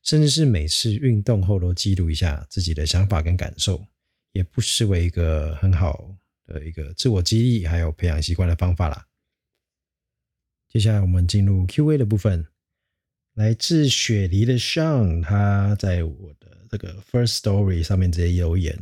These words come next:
因为他好像没办法用 Apple Podcast 来看。他在E P one上面留言说：“我家达达爱了爱了。”好啦，谢谢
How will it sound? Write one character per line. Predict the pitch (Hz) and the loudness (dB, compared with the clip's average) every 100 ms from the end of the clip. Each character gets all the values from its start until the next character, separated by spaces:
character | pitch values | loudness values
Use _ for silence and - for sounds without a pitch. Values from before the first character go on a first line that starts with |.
| 95 _ | -14 _
因 | 98 | -12
为 | 90 | -8
他 | 87 87 87 90 _ | -4 -2 0 -4 _
好 | - 82 | -16 -6
像 | 98 95 92 _ | 0 0 0 _
没 | 101 | 0
办 | 101 117 | 2 2
法 | |
用 | 98 98 92 - - | 2 0 -2 -8 -6
Apple | 113 104 | -2 0
Podcast | 92 95 90 101 80 | 0 -2 0 -2 -2
来 | 82 82 | -6 -4
看。 | - 90 - _ _ _ _ | -4 -4 -8 _ _ _ _
他 | 113 | 0
在 | 113 | 0
E | 123 | 0
P | 117 123 | 0 2
one | 123 110 | 2 2
上 | 104 107 | 0 0
面 | 107 104 | 2 2
留 | 95 | 2
言 | 92 95 | 2 0
说 | 95 101 101 | 2 0 0
：“我 | 92 85 | -2 -2
家 | - 135 | -2 -2
达 | 139 82 | 0 -2
达 | 80 82 87 - | -2 -2 -2 -2
爱 | 101 87 | 0 0
了 | 82 | 0
爱 | - 90 | -2 -2
了。” | 82 82 - _ _ _ _ _ _ _ - | -2 -6 -12 _ _ _ _ _ _ _ -4
好 | |
啦， | 110 104 | -2 0
谢 | 131 | 2
谢 | 117 107 98 92 | 2 2 0 -2